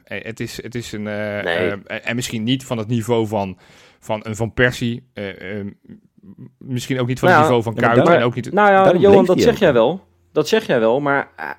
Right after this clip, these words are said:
Speaker 2: kijk, Jens Toornstra heeft, heeft natuurlijk iets heel erg unieks, hè. Gewoon in deze tijd, een tijd waarin je, ja, als er iemand met een zak geld voor je neus zwaait, dat je, dat je je als een, als een bot achter een hond aan laat wegvoeren, weet je wel. Dat, dat, zo werkt die voetballerij nu, natuurlijk nu gewoon.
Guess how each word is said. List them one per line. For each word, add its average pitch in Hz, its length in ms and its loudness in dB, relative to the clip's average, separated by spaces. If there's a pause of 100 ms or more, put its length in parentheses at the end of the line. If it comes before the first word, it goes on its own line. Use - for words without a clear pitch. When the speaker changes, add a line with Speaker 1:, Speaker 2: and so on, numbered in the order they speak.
Speaker 2:
kijk, 143 300 -4
Jens 143 220 0
Toornstra 190 400 2
heeft, 151 360 -2
heeft 147 240 -2
natuurlijk 131 280 -6
iets 127 100 -10
heel 143 160 2
erg 131 200 2
unieks, 123 360 -2
hè. 120 180 -6
Gewoon 120 280 0
in 117 140 -4
deze 135 340 2
tijd, 135 340 0
een 113 120 -8
tijd 120 300 -2
waarin 113 260 -4
je, 107 180 -4 (400)
ja, 123 140 0
als 113 220 -2
er 110 60 -6
iemand 123 260 0
met 113 120 -2
een 117 100 0
zak 117 200 2
geld 143 280 0
voor 127 160 0
je 117 60 0
neus 120 260 2
zwaait, 110 380 -2
dat 123 200 0
je, 113 220 -4
dat 117 220 -4
je 117 80 -10
je 117 80 -2
als 113 200 -4
een, 110 120 -10
als 113 140 -4
een 107 180 -10
bot 139 240 0
achter 127 260 -4
een 110 60 -6
hond 139 260 -2
aan 113 300 -4 (320)
laat 117 200 0
wegvoeren, 131 540 -2
weet 123 220 4
je 120 60 -14
wel. 117 160 0
Dat, 117 180 -2
dat, 117 200 -2
zo 131 160 0
werkt 139 220 0
die 135 80 -6
voetballerij 127 500 2
nu, 120 200 -4
natuurlijk 117 460 -8
nu 117 60 0
gewoon. 113 340 -4